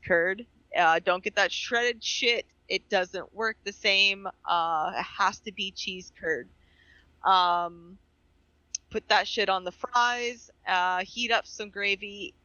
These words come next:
The best gravy I can suggest, Swiss Chalet's gravy, is fucking amazing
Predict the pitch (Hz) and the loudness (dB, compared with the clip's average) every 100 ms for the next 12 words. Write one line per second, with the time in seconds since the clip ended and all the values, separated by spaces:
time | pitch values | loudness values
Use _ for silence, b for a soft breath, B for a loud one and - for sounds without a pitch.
0 | - 185 - 226 226 - 220 208 196 190 | -12 -10 2 2 2 -4 -2 -2 0 -2
1 | 190 196 185 185 190 190 202 - 196 196 | -2 -6 -14 -8 -4 -2 -4 -10 -8 -6
2 | - 190 180 175 185 208 - _ _ - | 0 0 2 -2 -2 -4 -12 _ _ -8
3 | 165 185 226 214 - 170 160 - _ _ | -6 -6 -10 -16 -10 -8 -8 -10 _ _
4 | _ _ - 185 185 - 190 185 190 190 | _ _ 2 2 2 -2 -4 -4 -14 -20
5 | b b b b - 180 175 170 185 220 | b b b b 0 0 0 -2 -2 -4
6 | 247 254 262 | -8 -10 -12